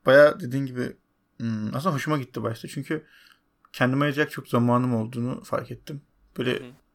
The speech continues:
Speaker 1: hani kendimi abanabilirdim. İşte podcast çekerdim, kitap okurdum, gitar çalışırdım, bir piyano öğrenmek istiyordum. Ona yüklenebilirdim. Bu çok fazla yapabileceğim şey vardı.
Speaker 2: Hı hı. Sen ne yapmayı
Speaker 1: Ama sonra
Speaker 2: seçtin? <laughs>
Speaker 1: hiçbir şey, <laughs> ben de, ben de hiçbirini yapmamayı seçtim.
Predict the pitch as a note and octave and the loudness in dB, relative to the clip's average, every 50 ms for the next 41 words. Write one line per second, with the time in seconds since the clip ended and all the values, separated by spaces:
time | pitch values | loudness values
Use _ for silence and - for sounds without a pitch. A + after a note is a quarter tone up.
0 | _ - - B2 A#2 - - A#2 A2+ A#2 B2 A#2+ A#2+ - - _ - B2 A#2 A#2+ | _ -14 -12 -12 -8 -6 -4 -2 0 0 0 0 -2 -4 -8 _ -8 -6 -4 -2
1 | A#2+ A#2 A#2 A2+ A#2+ A2+ C#3+ C3 - - A#2 - - - - - - A#2+ - - | -2 -2 -4 -6 -8 -8 -10 -10 -10 -10 -12 -10 -12 -14 -14 -12 -12 -12 -8 -6
2 | - A#2+ - - A#2 A2+ A2+ A2+ A#2 - - - - A#2 A#2 A2 - C3 A#2+ A2+ | -6 -4 -2 0 0 0 0 -2 -6 -8 -10 -12 -10 -10 -10 -6 -4 -2 -2 -2
3 | G#2+ A#2+ A#2 A#2 A#2 - - - - - _ - A#2+ A2 - B2 B2 A#2+ - C3+ | 0 -2 -4 -4 -6 -10 -18 -20 -20 -20 _ -10 -4 0 2 2 2 2 0 -4
4 | A#2 A#2+ A#2 - B2 A2+ A#2 A#2 A#2 - - _ - - - - - A#2+ A#2+ B2 | -6 -6 -6 -8 -6 -4 -4 -4 -6 -6 -10 _ -20 -20 -10 -4 -2 0 2 2
5 | B2+ A#2+ A#2 A#2+ A#2 A#2+ B2 A#2+ - - B2 A#2+ A#2+ F#2+ A2 A#2 A#2+ B2+ - - | 2 2 2 2 0 0 -2 -4 -8 -8 -8 -6 -4 -2 0 0 0 -2 -4 -6
6 | - F3+ - - - C3 B2+ B2+ B2 B2+ B2+ A#2+ A#2+ B2 B2 B2 - - _ _ | -14 -18 -14 -10 -8 -6 -6 -4 -4 -6 -6 -6 -6 -6 -6 -8 -8 -12 _ _
7 | _ - - E2+ - - - - - C#3 C3+ B2 B2 B2+ A#2 - B2 A#2 A2+ A2+ | _ -14 -14 -14 -14 -16 -6 0 2 2 2 2 0 -2 -2 -4 -4 -6 -4 -4
8 | B2 A#2 A2 - C3+ C3 - - - - C#3+ D#3+ F#3 - - - - - - - | -4 -4 -4 -4 -6 -6 -4 -4 -4 -4 -4 -6 -6 -8 -12 -20 -20 -20 -20 -20
9 | - - - D#3+ D3+ D#3+ E3+ D3 B2+ A2 - - C#3 E3+ F3 - - D#3+ D#3+ E3+ | -20 -4 0 0 0 2 2 2 2 2 2 0 -2 -2 -2 -2 -2 -2 0 0
10 | F#3 F#3+ C#3 C#3 - - - - _ _ _ _ _ - - - - - - - | 0 0 0 -2 -4 -4 -6 -10 _ _ _ _ _ -10 -8 -8 -8 -8 -10 -14
11 | _ _ _ _ - - C#3+ - - - - D3 D3 F3+ F3+ E3+ D#3 E3 - - | _ _ _ _ -10 -10 -10 -8 -8 -6 -2 2 4 6 6 6 4 2 2 4
12 | E3 D3+ C#3 G3 E3 D#3 D3+ D#3+ - - E3 C#3 C#3+ E3 F#3 C#3+ C#3 - - C3 | 6 8 8 8 8 8 8 6 6 4 2 4 6 8 8 8 8 6 2 2
13 | B2+ C#3 C3+ A2 - C3+ - - - - - - D3+ | 4 4 4 4 4 4 4 2 2 0 -2 -2 -2